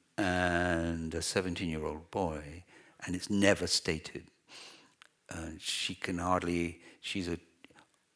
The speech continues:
she's a childless woman who regrets that she was so busy and life flashed by, she never found quite the right moment to have a baby. And then it was too late. Then she wondered about adoption.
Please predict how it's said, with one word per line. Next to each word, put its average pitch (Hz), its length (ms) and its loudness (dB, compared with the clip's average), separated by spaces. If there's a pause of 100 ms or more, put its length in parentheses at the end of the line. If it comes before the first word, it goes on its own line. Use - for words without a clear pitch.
(420)
she's 107 180 -6
a 95 80 -4
childless 120 680 6
woman 92 280 0
who 90 260 -6
regrets 95 640 4
that - 200 -8
she - 120 -4
was 90 140 -4
so 117 260 4
busy 92 540 2
and 82 220 -2
life 104 200 4
flashed - 520 -2
by, 82 320 -2 (320)
she 87 180 -2
never 101 180 2
found 90 340 0
quite - 240 0
the 90 60 -6
right 90 280 2
moment 95 320 0
to - 80 -12
have 85 100 -4
a 85 60 -6
baby. 82 480 -6 (680)
And 87 180 -4
then 104 140 6
it 95 80 0
was 90 140 0
too - 160 -2
late. 85 420 2
Then 95 260 0
she 101 120 0
wondered 87 300 2
about 80 220 0
adoption. 78 640 -4